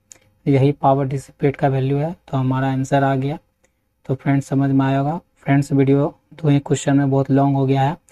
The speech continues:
लेकिन मैं पूरा समझाया हूँ solve करके, इसीलिए friends, तो कुछ question long हो जाते हैं। तो इस video को भी आप देखिए, concept आपका clear होगा। और video समझ में थोड़ा सा भी पसंद आया तो video को like कर सकते हैं फ्रेंड। और इस video से हम target करते हैं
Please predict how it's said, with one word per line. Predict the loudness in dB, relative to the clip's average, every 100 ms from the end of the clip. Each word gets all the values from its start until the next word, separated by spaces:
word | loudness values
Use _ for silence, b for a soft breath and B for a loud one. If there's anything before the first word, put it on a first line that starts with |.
| B B -4
लेकिन | -2 2 4
मैं | 4 0
पूरा | -2 0 0 -2 _ _ _
समझाया | -6 -2 0 2 2
हूँ | 0 -2
solve | -2 -4 -2
करके, | -6 -4 -4
इसीलिए | -2 -2 -4
friends, | -2 -4 -4 -4
तो | -2 -2 -6
कुछ | -8
question | -4 -4 0 0
long | 0 0
हो | -2
जाते | -2 -4 -2
हैं। | -4 -4 -8 _ B B B B
तो | 2
इस | 2
video | 2 0 0 0
को | 0
भी | 0
आप | 0
देखिए, | 0 0 0 -2
concept | -2 -4 -4 -4 -2
आपका | -4 -4
clear | -4 -2 0 0
होगा। | -2 -4 -4
और | -4
video | 0 0 -2
समझ | -2 -2 0
में | 0 -2 -4
थोड़ा | -4 -2 -2
सा | -4
भी | -4
पसंद | -4 -4 -2
आया | 0 -2
तो | -2 -2
video | 0 0 -2
को | -2
like | -2 -2 -4
कर | -6 -10
सकते | -8 -6
हैं | -6
फ्रेंड। | -4 -6 -6 _ B B B B _
और | -2
इस | -2 -2 -6 0
video | 2 2 0
से | -2
हम | -2
target | 0 -2 -2 -4
करते | -4 -4
हैं | -8